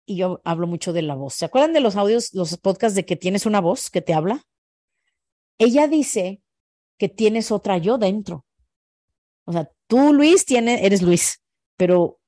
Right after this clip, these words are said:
pero a veces habla el Luis, a veces habla un Luis y a veces es otro.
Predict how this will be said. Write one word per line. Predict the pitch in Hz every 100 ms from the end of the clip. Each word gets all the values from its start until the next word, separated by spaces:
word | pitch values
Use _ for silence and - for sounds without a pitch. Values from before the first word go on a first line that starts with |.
| -
pero | 185
a | 180
veces | 240 311
habla | 277 254
el | 254
Luis, | 214 208 214 - - _
a | -
veces | 175 208 220
habla | 285 269 254
un | 247 247
Luis | 247 269
y |
a | 220
veces | 214 247
es | 262
otro. | 214 226 202 -